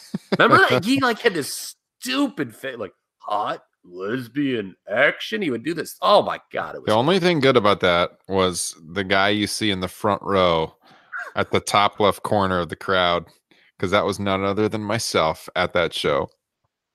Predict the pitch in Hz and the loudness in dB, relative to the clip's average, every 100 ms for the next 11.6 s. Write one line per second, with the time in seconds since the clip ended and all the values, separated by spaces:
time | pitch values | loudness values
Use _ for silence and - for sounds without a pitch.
0 | _ _ _ _ _ - - 82 98 101 | _ _ _ _ _ -16 -10 -6 -4 -4
1 | 78 92 170 - - - - _ 135 - | -4 2 2 0 -8 -16 -20 _ -2 -2
2 | - 120 - 92 101 113 92 - _ 269 | -2 4 4 4 2 2 0 -4 _ 0
3 | 127 127 101 107 95 101 95 92 90 92 | 0 0 0 0 2 0 2 0 0 -2
4 | 82 82 117 113 - 113 95 98 87 80 | -4 -2 0 0 0 0 0 2 0 0
5 | 85 - 90 - 82 76 87 - - - | -8 -6 -6 -4 -4 -4 -8 -18 -18 -18
6 | - _ 160 160 143 147 123 107 104 - | -20 _ 4 4 6 6 6 2 -2 2
7 | 110 95 113 120 127 - 113 - 131 120 | 2 2 -2 -2 -2 -2 -4 -2 -2 0
8 | 123 120 110 107 120 120 98 92 104 92 | -2 0 -4 -2 -4 0 0 0 -4 -2
9 | 107 104 - 90 95 104 98 - 87 85 | 0 0 -4 -4 0 0 -2 -6 -12 -12
10 | - 85 110 92 90 - 98 92 90 85 | -14 -6 -4 -2 -4 -4 0 0 0 -4
11 | 101 98 78 - 87 - | -4 -4 -4 -4 -4 -6